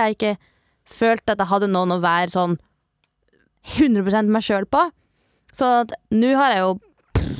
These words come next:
fått en sånn eksplosjon av at jeg kanskje blir litt for mye i noen settinger, og etterpå så tenker jeg at, «Åh, shit, shit, shit, nå glemte jeg å la andre prate, det var veldig dumt, Lydia»,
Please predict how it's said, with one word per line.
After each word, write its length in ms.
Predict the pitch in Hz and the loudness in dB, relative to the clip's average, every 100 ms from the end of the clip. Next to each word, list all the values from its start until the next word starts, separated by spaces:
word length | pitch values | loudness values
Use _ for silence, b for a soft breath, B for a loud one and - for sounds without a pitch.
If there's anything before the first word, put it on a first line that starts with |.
| - | -4
fått 140 | 233 | -4
en 100 | 202 | -2
sånn 80 | 202 | -4
eksplosjon 680 | 202 233 220 - 269 349 220 | -6 -6 -6 -4 0 0 0
av 120 | 185 | -2
at 80 | 190 | -2
jeg 80 | 196 | -4
kanskje 200 | 208 202 | -4 -4
blir 120 | 196 196 | -4 -4
litt 100 | - | -4
for 200 | - 208 180 | -2 0 0
mye 300 | 175 190 175 | 0 0 0
i 40 | |
noen 160 | 175 185 | -2 -4
settinger, 340 | 180 - 185 175 | -6 -4 -2 -2
og 60 | - | -4
etterpå 260 | 185 175 | -6 -6
så 100 | 160 | -4
tenker 140 | 180 175 | -4 -2
jeg 60 | |
at, 40 | 180 | -4
«Åh, 100 | - | -6
shit, 280 | - 196 - | -8 -8 -8
shit, 160 | 185 - | -8 -8
shit, 180 | 185 B B B | -10 B B B
nå 80 | 196 | -2
glemte 300 | 196 202 - 196 | 0 0 -2 0
jeg 120 | 175 | 2
å 40 | |
la 120 | 175 185 | 2 0
andre 260 | 170 175 | 0 -4
prate, 400 | - 180 180 - | -4 -2 -2 -4
det 100 | 190 202 | -2 -2
var 120 | 190 | 0
veldig 240 | 214 190 190 | 0 0 -2
dumt, 200 | 202 202 | -2 -2
Lydia», 280 | 196 220 | 0 0